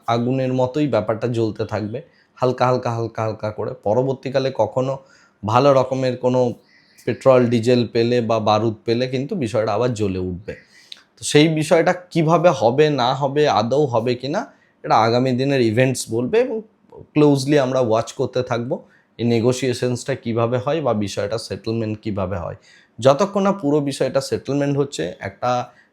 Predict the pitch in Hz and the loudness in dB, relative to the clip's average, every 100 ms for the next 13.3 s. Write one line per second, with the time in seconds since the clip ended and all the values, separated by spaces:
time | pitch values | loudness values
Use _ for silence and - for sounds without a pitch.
0 | - 120 120 135 127 127 127 127 120 120 | -6 -2 2 2 2 2 0 -2 -2 -2
1 | 123 - 139 - - 160 156 151 190 196 | -4 -4 -6 -4 0 2 2 0 -6 -4
2 | 107 104 127 131 127 127 127 107 120 113 | -4 -2 -4 -4 -6 -4 -6 -4 -2 -2
3 | 113 110 - - 143 147 156 151 156 151 | -2 -4 -6 -4 -2 0 0 0 -2 -4
4 | 170 101 101 113 120 101 82 78 62 - | -8 -6 -4 -4 -4 -4 -2 -4 -6 -8
5 | 92 87 - _ _ _ _ 113 190 - | -14 -14 -18 _ _ _ _ -6 -4 -4
6 | - _ _ _ _ _ _ - 127 147 | -10 _ _ _ _ _ _ -6 0 2
7 | 180 214 - - _ - 165 151 147 151 | 2 0 -12 -20 _ 2 4 4 2 2
8 | 156 139 123 180 190 110 123 185 117 107 | 0 0 0 2 2 2 0 0 0 2
9 | 107 98 - 90 87 98 143 175 110 120 | 0 0 -6 -10 -6 2 2 2 0 0
10 | 151 175 165 143 143 113 - 123 127 123 | 0 0 -2 0 -2 -4 -6 -6 -6 -4
11 | 110 - 127 - 110 - 107 120 113 104 | -4 -4 -10 -8 -12 -10 -12 -6 -6 -4
12 | 104 101 104 117 104 - - - 98 110 | -4 -4 -2 -2 -2 -4 -8 -6 -4 -2
13 | 113 117 214 | -4 -4 -6